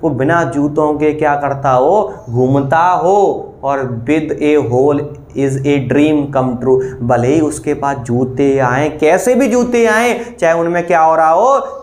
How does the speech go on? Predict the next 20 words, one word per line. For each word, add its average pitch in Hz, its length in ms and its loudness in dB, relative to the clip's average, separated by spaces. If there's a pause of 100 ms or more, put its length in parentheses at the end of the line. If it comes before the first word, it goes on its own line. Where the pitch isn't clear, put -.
छेद 147 400 -2
हो 139 160 4
रहा 131 160 2
हो, 143 300 2 (320)
तो - 260 -4
ऐसे 139 420 -2
ही 175 120 -2
जूते 139 560 0
आना 127 640 -2
उसके 135 320 -4
लिए 131 120 2
कि 135 160 -2
सपने 123 500 -4
से 123 180 -2
कम 131 240 -2 (560)
नहीं 123 320 0
है। 135 320 -4 (580)
But 165 220 2
my, 226 180 2
लेकिन 202 540 0